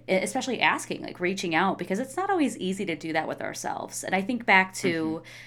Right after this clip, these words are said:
Speaker 1: I think it was our first question, and you said, you know, knowing what your values are. And I think even
Speaker 2: Mm-hmm.
Speaker 1: things like that, you know, those aren't things that we're commonly asking ourselves. We may have an idea or just, you know, we're naturally kind of going through life and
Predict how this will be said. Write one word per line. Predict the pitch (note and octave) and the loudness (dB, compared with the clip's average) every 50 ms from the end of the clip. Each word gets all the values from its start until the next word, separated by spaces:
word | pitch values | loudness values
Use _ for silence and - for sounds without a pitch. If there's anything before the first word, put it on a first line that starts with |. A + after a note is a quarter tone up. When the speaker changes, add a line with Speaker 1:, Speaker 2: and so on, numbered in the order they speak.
| - - - - | -20 -20 -10 -4
Speaker 1:
I | - G3 | -2 0
think | G#3+ G#3+ | 2 2
it | G3+ | 2
was | F#3+ | 2
our | F#3+ F#3 | 0 -2
first | F#3 - G3 F3+ F3+ - | -2 -2 -2 -4 -4 -2
question, | - F3+ E3 E3+ - - F3 D#3 D#3 | 0 0 0 0 0 -2 -2 -2 0
and | D3 D3 D3+ | 0 -2 -2
you | D3+ | -4
said, | D#3 - E3+ D3+ D3 D3+ | -2 0 0 0 0 0
you | D3+ D#3+ | 0 0
know, | D#3 D3 C#3+ C#3+ | 0 0 0 -2
knowing | D#3 D#3 E3 E3 F3 F#3+ F#3 | -2 -2 0 0 0 0 0
what | E3+ E3+ - | -2 -4 -4
your | D#3 D#3 | -6 -8
values | D3 - D#3 C#3+ D3 E3 F#3 F3+ D#3 - - D3 - | -6 -2 0 0 2 2 0 -2 -4 -6 -8 -8 -8
are. | - - - - - - - - - - - - - | -6 -6 -6 -8 -10 -12 -14 -18 -20 -20 -20 -10 -2
And | - B3+ - | 0 2 2
I | C#4 | 2
think | D#4 - G4+ F4 - - | 2 2 0 0 0 0
even | - A3+ E4 G4+ | 2 2 2 2
Speaker 2:
Mm-hmm. | - - | 2 4
Speaker 1:
things | D4+ C#4+ C4 - | 4 4 4 4
like | A#3 F#3+ - - | 2 2 2 2
that, | - D#3 F#3 G#3+ F#3 B2+ G#2+ - - | 4 4 6 8 8 6 6 4 2
you | F#3 E3 | 0 0
know, | E3 E3+ F#3 | 2 2 2
those | F#3+ G#3 A3+ C#4 | 2 2 2 2
aren't | D#4 D#4+ D4 - - - | 2 2 0 -2 -8 -14
things | - - A#3 A#3 A3+ A#3 | -8 -4 -2 0 0 0
that | A3+ A3+ | -2 -4
we're | G3 G3+ | -6 -6
commonly | G3+ - - G3+ G3 G#3+ B3 A3 G3 F3+ - - | -8 -4 0 0 2 2 2 2 0 2 4 4
asking | C3+ D3+ F#3+ - - C4+ D4 D#4 | 4 4 4 0 -2 0 2 2
ourselves. | D#4 E4 D#4+ - - D#4+ E4 E4+ F4 - - | 2 2 0 0 0 2 2 0 -2 -2 -4
We | B3+ B3+ | -2 0
may | B3 C4+ C#4 | 2 4 2
have | C4 - C4 A#3+ | 4 2 0 0
an | A3+ G#3 | 2 0
idea | F#3 E3+ D#3 - F#3+ F#3+ G3+ G3 F#3+ F#3+ F#3+ - | 0 0 -2 -2 -2 0 2 2 4 4 4 2
or | D3 F3 E3 | 0 -2 -2
just, | E3+ F3 - - - | -2 -4 -6 -6 -4
you | G#3+ | -2
know, | F#3+ E3+ | -2 0
we're | E3 E3+ D#3+ | 0 0 2
naturally | E3 F3 F#3 F#3 - G3+ F#3 | 4 4 4 4 2 -2 -2
kind | F3+ F#3+ F3+ E3+ | 0 0 0 0
of | D#3 | 0
going | D#3 E3+ D#3+ E3 E3 D#3+ | 0 -2 -2 -2 -2 -4
through | - - B3 B3+ | -6 -6 -4 0
life | B3 B3 A#3+ A3+ A3 G#3 G3+ - | 2 4 4 4 4 2 0 -2
and | F3 E3 D#3 D#3 - | -4 -4 -4 -6 -8